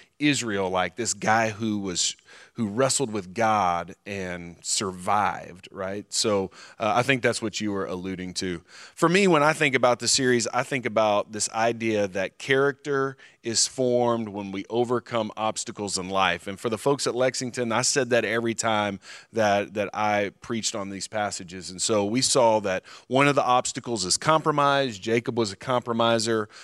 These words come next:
um, and we need to overcome that, that Joseph didn't compromise. We noticed that, um,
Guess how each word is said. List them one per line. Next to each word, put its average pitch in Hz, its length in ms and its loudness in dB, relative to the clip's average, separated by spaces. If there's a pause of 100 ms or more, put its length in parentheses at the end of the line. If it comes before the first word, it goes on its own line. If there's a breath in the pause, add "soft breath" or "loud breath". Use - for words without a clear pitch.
(140 loud breath)
um, 95 320 -2
and 95 100 -8
we 110 80 -4
need 110 160 -2
to 104 100 -4
overcome 113 580 -2
that, 110 280 0
that 98 100 -10
Joseph 104 540 -2
didn't 110 280 -4
compromise. 107 760 -2
We 113 120 -6
noticed 117 380 -4
that, 104 240 -8 (380 soft breath)
um, 90 400 -4